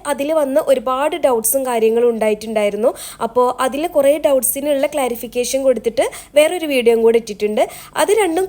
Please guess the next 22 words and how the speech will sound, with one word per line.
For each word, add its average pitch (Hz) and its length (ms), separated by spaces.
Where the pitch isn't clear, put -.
കണ്ടതിന് 285 360
ശേഷം 285 400
മാത്രം 254 360
നിങ്ങൾ 254 240
ഈ 269 120
ഒരു 254 60
വീഡിയോ 226 440
കാണാം. 220 260
കാരണം 247 380
ഈ 294 140
ഒരു 330 100
വീഡിയോ 320 280
നിങ്ങൾ 311 220
ആദ്യം 294 280
തന്നെ 294 200
കാണുന്നുണ്ടെങ്കിൽ 294 720
നിങ്ങൾക്ക് 294 240
ഇത് 285 100
എന്താ 269 220
സംഭവം 262 320
എന്നുള്ളത് 240 260
മനസ്സിലാവില്ല. 226 760